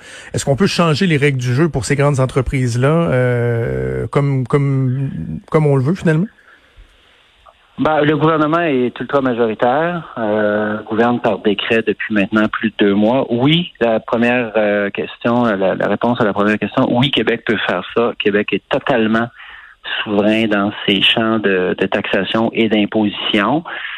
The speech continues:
Speaker 2: Et le ministre des Finances, on le sait, va déposer une mise à jour économique dans un mois environ. Je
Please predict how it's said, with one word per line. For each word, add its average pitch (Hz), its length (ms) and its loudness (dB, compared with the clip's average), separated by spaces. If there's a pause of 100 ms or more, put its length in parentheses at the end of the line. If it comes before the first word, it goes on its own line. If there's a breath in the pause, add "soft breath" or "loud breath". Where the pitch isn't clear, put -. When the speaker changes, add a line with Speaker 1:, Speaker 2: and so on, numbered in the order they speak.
(240 loud breath)
Speaker 2:
Et 123 260 4
le 117 240 2
ministre 127 360 0
des 120 120 -2 (100)
Finances, 127 320 0
on 113 140 -2
le 107 60 -6 (160)
sait, 131 100 4
va 117 140 2
déposer 104 420 0
une 113 80 4
mise 110 180 2
à 110 120 2
jour 117 180 0
économique 107 560 -2 (320)
dans 104 500 0
un 104 200 2
mois 107 300 2
environ. 117 640 0
Je - 60 -8